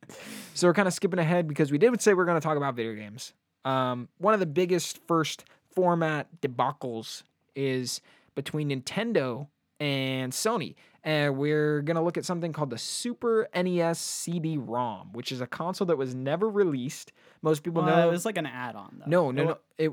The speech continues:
Speaker 2: was
Speaker 1: was
Speaker 2: it
Speaker 1: ne-
Speaker 2: an actual console?
Speaker 1: Yeah, it
Speaker 2: console?
Speaker 1: never, it never got released.
Speaker 2: Oh, wow, okay.
Speaker 1: Yeah, because Nintendo backdoored Sony and they went to their competitor, Philips.
Speaker 2: Yeah, so they, they, they contracted So-, Sony to make a C D-based,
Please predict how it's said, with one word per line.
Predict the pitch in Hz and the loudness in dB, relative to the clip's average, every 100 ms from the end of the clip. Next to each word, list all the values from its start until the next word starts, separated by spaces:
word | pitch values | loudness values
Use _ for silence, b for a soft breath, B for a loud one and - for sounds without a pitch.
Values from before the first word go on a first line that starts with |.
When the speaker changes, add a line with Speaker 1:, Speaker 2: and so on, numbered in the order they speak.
| 87 | 0
Speaker 2:
was | 165 | 0
Speaker 1:
was | 151 | 2
Speaker 2:
it | |
Speaker 1:
ne- | 180 | 2
Speaker 2:
an | 170 | 0
actual | 156 - 160 | -2 -2 -4
console? | 151 143 165 | -4 -2 4
Speaker 1:
Yeah, | 175 | 4
it | 123 151 | 4 2
Speaker 2:
console? | 151 | 2
Speaker 1:
never, | 160 156 135 | 4 4 2
it | 139 | 0
never | 143 139 | -2 -2
got | 127 | -4
released. | 104 143 165 | -2 -2 0
Speaker 2:
Oh, | 131 | 0
wow, | 135 117 143 | -2 -4 -8
okay. | 123 135 | -10 -2
Speaker 1:
Yeah, | 165 131 | 0 0
because | 120 143 135 127 | -2 -4 -4 -4
Nintendo | 143 139 - 175 180 156 143 135 139 - _ _ | -6 -4 -4 0 2 2 2 0 -2 -8 _ _
backdoored | 185 147 131 147 131 135 165 147 127 | -6 0 0 0 -4 0 2 0 -2
Sony | - 123 113 110 113 | -6 -6 -8 -10 -10
and | - 127 120 120 | -8 -8 -8 -8
they | 120 117 117 113 123 _ _ _ _ _ _ | -6 -6 -8 -10 -12 _ _ _ _ _ _
went | 123 131 - | -6 -6 -8
to | - 139 131 | -8 -4 -4
their | 123 120 | -4 -6
competitor, | - 123 143 139 117 107 135 - _ - | -8 -8 -6 -6 -8 -12 -16 -20 _ -10
Philips. | 113 - - - - | -10 -12 -14 -14 -8
Speaker 2:
Yeah, | 147 139 117 | -4 -4 -6
so | - 165 156 | -4 0 0
they, | 156 165 | 0 -2
they, | 185 165 185 185 | -2 -2 -2 -4
they | - 160 | -2 -2
contracted | - 220 240 220 175 147 | 0 -2 -2 -4 -6 -6
So-, | 170 165 160 - 165 | -4 -4 -8 -14 -10
Sony | - 170 160 | -4 -2 -4
to | 151 | -6
make | 147 139 | -6 -6
a | 123 | -8
C | - - 156 | -10 -8 -6
D-based, | 143 143 139 135 139 _ _ _ 143 143 131 120 - - | -2 -2 -2 -4 -10 _ _ _ -4 -4 -4 -8 -12 -16